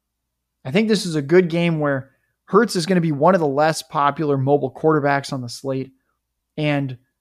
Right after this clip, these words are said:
decent price tags on both platforms. Sixty-five hundred DraftKings, seventy-seven hundred FanDuel.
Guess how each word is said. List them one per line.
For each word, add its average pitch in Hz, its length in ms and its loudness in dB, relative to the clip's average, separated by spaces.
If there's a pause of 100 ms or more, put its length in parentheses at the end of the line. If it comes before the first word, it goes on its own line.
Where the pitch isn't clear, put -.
(460)
decent 185 420 -6
price 180 280 0
tags 139 320 -4
on 127 80 -4
both 131 260 -6
platforms. 131 540 -8
Sixty-five 151 560 -2
hundred 139 320 -4
DraftKings, 165 540 0
seventy-seven 143 560 -2
hundred 135 260 -4
FanDuel. 143 520 0